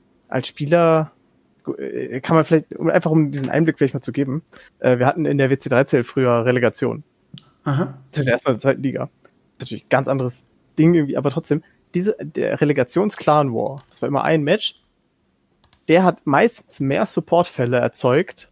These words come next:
Speaker 1: als die ganze Saison
Speaker 2: <laughs> Aha.
Speaker 1: davor. Weil die Leute waren halt so angespannt, weil ist klar, du hast irgendwie, was weiß ich, drei Monate lang oder so gespielt, ja, und, und quasi deine ganze, äh, Zukunft, in Anführungszeichen, hängt halt an diesem einen Clan War.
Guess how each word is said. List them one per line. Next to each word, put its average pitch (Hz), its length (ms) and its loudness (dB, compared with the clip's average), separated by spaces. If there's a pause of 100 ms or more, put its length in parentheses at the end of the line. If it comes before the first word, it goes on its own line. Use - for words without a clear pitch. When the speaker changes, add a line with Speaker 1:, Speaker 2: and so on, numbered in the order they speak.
Speaker 1:
als 131 340 -2
die 131 80 -6
ganze 156 320 2
Saison 135 520 0
Speaker 2:
<laughs> - 40 -16
Aha. 123 280 -8
Speaker 1:
davor. 127 440 0 (540)
Weil 135 220 4
die 156 160 -2
Leute 160 280 2
waren 165 140 4
halt 143 200 -2
so 156 260 -2
angespannt, 147 720 -2
weil 131 80 -2
ist 135 120 -6
klar, - 140 4
du 135 120 -4
hast 147 160 -2
irgendwie, 147 340 -2 (240)
was 117 160 -10
weiß 113 60 -10
ich, 180 180 -6
drei 131 220 4
Monate 156 360 2
lang 147 280 0
oder 139 180 2
so 139 200 -2
gespielt, 220 420 -4
ja, 180 220 0 (340)
und, 147 200 -2
und - 200 -10
quasi 147 200 -2
deine 143 180 2
ganze, 190 520 0 (960)
äh, 139 280 0
Zukunft, 165 600 0
in 143 100 6
Anführungszeichen, 143 600 0
hängt 170 280 2
halt 156 100 0
an 143 100 0
diesem 143 240 -4
einen 139 220 0
Clan 202 320 0
War. - 180 -6